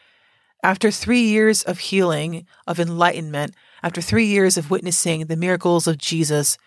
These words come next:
religious leaders felt deeply threatened by Jesus and wanted him executed.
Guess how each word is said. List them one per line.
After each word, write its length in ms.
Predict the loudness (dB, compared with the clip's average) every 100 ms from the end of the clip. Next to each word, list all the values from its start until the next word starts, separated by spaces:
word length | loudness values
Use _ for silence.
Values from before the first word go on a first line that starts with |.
| _ _ 0
religious 340 | 2 4 2
leaders 320 | 2 2 0
felt 240 | 0 0 0
deeply 300 | -6 -4 -6
threatened 460 | 0 0 0 -4
by 160 | -2 -2
Jesus 340 | -4 -6 -4
and 180 | -6 -8
wanted 300 | -8 -6 -6
him 220 | -6 -8 -10 _ _ _ -6
executed. 720 | -6 -6 -6 -6 -6 -8